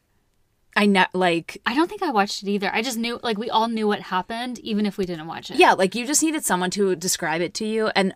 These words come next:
Speaker 2: And then you gagged, and then you're like, "I never wanna see that."
Speaker 1: A hundred percent. Like,
Speaker 2: <laughs>
Speaker 1: and if you didn't gag and you were like, "I'm gonna go ahead on my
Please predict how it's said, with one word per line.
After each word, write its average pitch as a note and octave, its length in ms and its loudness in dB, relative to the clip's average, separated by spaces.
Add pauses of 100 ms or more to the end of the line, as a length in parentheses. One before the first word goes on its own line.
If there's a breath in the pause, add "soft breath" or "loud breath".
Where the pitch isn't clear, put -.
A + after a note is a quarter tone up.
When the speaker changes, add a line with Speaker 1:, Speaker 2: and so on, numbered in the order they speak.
(120)
Speaker 2:
And G#3 100 0
then G3 220 0
you G#3 80 0
gagged, F3+ 520 -4
and G3+ 140 -2
then F#3+ 100 -2
you're F#3 120 -2
like, F3+ 160 -4
"I F#3 80 -2
never F3 280 -4
wanna G3+ 160 -4
see D4 200 -6
that." - 180 -4
Speaker 1:
A - 60 8
hundred A3 340 -4
percent. A#3+ 500 4
Like, G3+ 400 8 (140)
Speaker 2:
<laughs> - 160 -6
Speaker 1:
and B3+ 300 6
if - 160 2
you G#3+ 100 -2
didn't G3 360 -2
gag C4+ 260 0
and G#3 100 2
you F#3+ 80 0
were F#3 100 2
like, E3+ 380 -2 (140)
"I'm F#3+ 160 2
gonna G#3 160 -2
go E3 220 0
ahead E3+ 260 -2
on E3+ 80 -4
my E3 160 -4